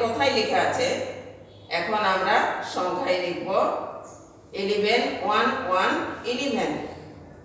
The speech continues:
তারপরে আছে থার্টিন, টি এইচ আই আর টি ডবল ই এন,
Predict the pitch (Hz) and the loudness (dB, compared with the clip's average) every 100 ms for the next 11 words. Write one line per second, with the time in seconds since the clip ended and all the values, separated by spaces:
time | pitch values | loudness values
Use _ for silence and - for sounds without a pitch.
0 | - 233 269 302 277 262 - - - - | 2 4 4 4 6 6 4 2 -2 0
1 | - - - 214 - - - 226 254 - | 0 -2 -2 -2 -2 -6 -6 -4 -2 -2
2 | 214 226 220 - - 196 202 208 190 170 | 0 2 0 0 0 2 2 2 2 4
3 | - - - - - 240 269 240 220 220 | 2 0 -4 -10 -8 -4 -2 2 4 4
4 | 233 - 247 254 - - | 2 -2 -6 -6 -2 -2